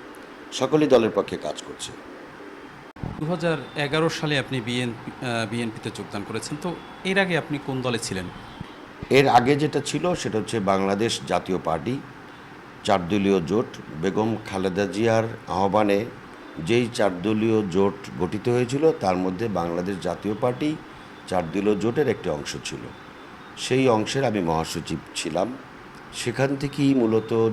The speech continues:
Speaker 1: যেহেতু রাজনীতিতে সেবা করার জন্য বৃহত্তর রাজনৈতিক দলের আশ্রয় থেকে মানুষের সেবা করাটা সহজ। আর জাতীয়তাবাদী দর্শনকে যেহেতু আমি লালন করি,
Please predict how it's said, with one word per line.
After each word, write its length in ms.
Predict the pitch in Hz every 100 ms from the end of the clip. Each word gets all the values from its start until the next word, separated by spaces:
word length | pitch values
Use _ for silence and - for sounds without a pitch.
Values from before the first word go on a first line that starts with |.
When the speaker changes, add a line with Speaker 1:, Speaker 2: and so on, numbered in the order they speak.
| 95
Speaker 1:
যেহেতু 600 | 101 110 - 131 135 139 - - - - - -
রাজনীতিতে 720 | 78 92 95 92 110 120 123 139
সেবা 340 | - 98 104
করার 300 | 107 120 123
জন্য 220 | 131 135 107
বৃহত্তর 480 | 95 104 110 120 113
রাজনৈতিক 580 | 101 90 95 92 95 78
দলের 320 | 87 92 98 98 - - - - - - - - - - - - - -
আশ্রয় 380 | 92 - - 123
থেকে 320 | 123 113 85 76 - - - - -
মানুষের 320 | 82 101 113
সেবা 300 | 107 - 82
করাটা 320 | 82 82 80 82
সহজ। 480 | - 73 73 - - - - - - -
আর 120 | 82 85
জাতীয়তাবাদী 800 | 85 104 131 135 139 131 127 131 110
দর্শনকে 720 | - 101 - - 117 113 110 107
যেহেতু 300 | 98 95 98
আমি 120 | 90
লালন 260 | 80 90 85
করি, 200 | 85 78